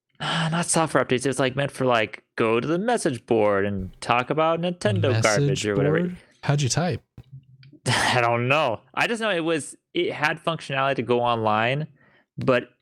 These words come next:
Speaker 1: it was only released in Japan, and it was not anything you would think of to use for the internet for. It was like, like, one game used it or something like that. It was not, not really,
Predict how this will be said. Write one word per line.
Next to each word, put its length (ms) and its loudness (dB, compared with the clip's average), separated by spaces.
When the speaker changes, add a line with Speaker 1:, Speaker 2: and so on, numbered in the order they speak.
Speaker 1:
it 120 0
was 240 -2
only 320 0
released 360 -2
in 140 -4
Japan, 680 -2
and 400 0
it 140 -2
was 800 -2
not 360 0
anything 480 -2
you 80 -2
would 120 -2
think 220 -6
of 180 0
to 100 -4
use 280 0
for 200 -6
the 100 0
internet 260 -2
for. 200 0
It 80 -2
was 160 -2
like, 440 0
like, 180 2
one 320 0
game 400 0
used 300 -6
it 60 -4
or 80 -4
something 280 -6
like 220 -6
that. 240 -2
It 80 -2
was 300 -4
not, 280 2
not 260 0
really, 640 0